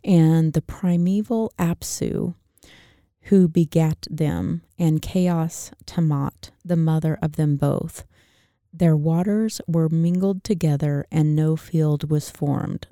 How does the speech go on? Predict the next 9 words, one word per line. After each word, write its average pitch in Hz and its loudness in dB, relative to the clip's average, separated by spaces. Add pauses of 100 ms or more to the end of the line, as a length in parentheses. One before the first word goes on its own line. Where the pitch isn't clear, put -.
No 160 4
marsh 156 -2
was 190 -2
to - -8
be 208 0
seen. - -6 (600)
When 180 4
the 165 4
gods, 180 -2